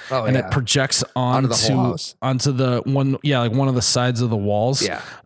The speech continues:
Speaker 2: Um, and it, like, just does, like, a Merry Christmas and just changes colors. Probably has one of those.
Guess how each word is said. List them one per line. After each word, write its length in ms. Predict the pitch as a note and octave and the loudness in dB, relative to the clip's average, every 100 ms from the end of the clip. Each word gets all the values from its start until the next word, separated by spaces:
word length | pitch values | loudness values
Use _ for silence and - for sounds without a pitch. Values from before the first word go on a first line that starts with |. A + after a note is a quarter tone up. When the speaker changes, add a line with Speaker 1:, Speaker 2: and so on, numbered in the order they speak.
| C3+ | -2
Speaker 2:
Um, 260 | B2 A#2 | 2 2
and 100 | B2 | 2
it, 60 | A2 | 2
like, 160 | A#2+ - | 0 0
just 200 | B2+ C3+ | -2 0
does, 180 | B2 | 0
like, 100 | A#2+ A2 | 2 0
a 40 | |
Merry 300 | A2+ A#2+ A#2 | 0 0 0
Christmas 440 | - A#2+ - A2 | -2 -2 0 -2
and 80 | G#2 | 0
just 180 | G#2+ - | 0 0
changes 360 | - A2+ G2+ - | -2 -2 -2 -4
colors. 580 | A#2 G2+ F#2+ A2 - - | -2 -2 0 -2 -4 -4
Probably 280 | A2+ A#2 | -2 0
has 160 | A#2+ A#2 | 0 0
one 100 | A2+ | 0
of 80 | A2 | 0
those. 380 | G2+ G2+ - | -2 -2 -4